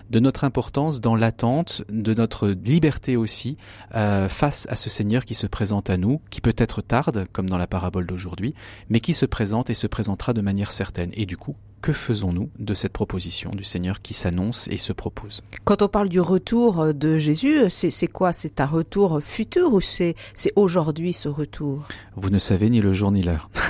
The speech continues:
Speaker 1: <laughs> Donc il est, c'est, justement cette finale est intéressante pour dire que vivons comme si c'était effectivement peut-être demain ou après-demain, mais aussi tout de suite, pourquoi pas. Enfin, c'est-à-dire que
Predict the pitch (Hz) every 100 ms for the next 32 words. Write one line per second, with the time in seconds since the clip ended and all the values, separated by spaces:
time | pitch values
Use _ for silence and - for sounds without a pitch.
0 | - - - - - - - 135 120 -
1 | 117 110 101 95 - 95 - - - 165
2 | 110 - 123 127 120 - 127 131 117 -
3 | 104 107 104 - 131 - - 95 101 120
4 | - - 95 - - - - - - -
5 | 101 143 160 165 170 185 185 - 151 -
6 | 151 - 127 - 123 - 117 - 107 113
7 | 113 110 117 110 117 110 113 117 110 104
8 | - 107 117 165 131 117 - 185 - 151
9 | - 175 - - - 120 - 104 78 -
10 | 117 131 139 -